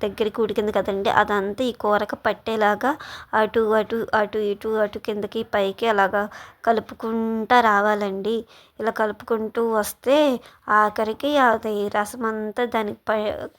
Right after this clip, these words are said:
పట్టి ఇలా వస్తదండి. ఒకవేళ కావాలితే మనకి కొంచెం ఎక్-, ఎక్కువ చింతపండు రసం పెట్టుకుంటే ఈజీగా కలిసిపోద్ది. నేను తక్కువ కాబట్టి కొంచెం గట్టిగా కలిపేటప్పటికి కొంచెం లేట్ అయింది.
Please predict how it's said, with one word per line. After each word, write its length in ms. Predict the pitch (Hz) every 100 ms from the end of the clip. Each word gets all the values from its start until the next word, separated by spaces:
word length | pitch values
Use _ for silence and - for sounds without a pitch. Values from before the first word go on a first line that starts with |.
| -
పట్టి 300 | 220 220 -
ఇలా 160 | 247 214
వస్తదండి. 680 | 202 190 - 214 202 196 220 330 - - - -
ఒకవేళ 400 | - 208 202 214
కావాలితే 560 | 240 214 214 214 214
మనకి 340 | 240 240 233 247
కొంచెం 320 | 247 220 220
ఎక్-, 200 | 208 -
ఎక్కువ 240 | 220 220
చింతపండు 520 | 208 220 220 226 226
రసం 260 | 220 214 220
పెట్టుకుంటే 440 | 208 - 208 226
ఈజీగా 440 | 269 226 214 208 233
కలిసిపోద్ది. 560 | 226 202 - 220 208
నేను 200 | 262 277 247
తక్కువ 300 | 233 240 240
కాబట్టి 460 | 247 233 240 349 370 - - -
కొంచెం 260 | 285 254 233
గట్టిగా 360 | 240 - 247
కలిపేటప్పటికి 800 | 233 233 214 233 220 214 220 277
కొంచెం 500 | 285 254 240 233 240
లేట్ 400 | 226 202 196 196
అయింది. 420 | 214 214 196 196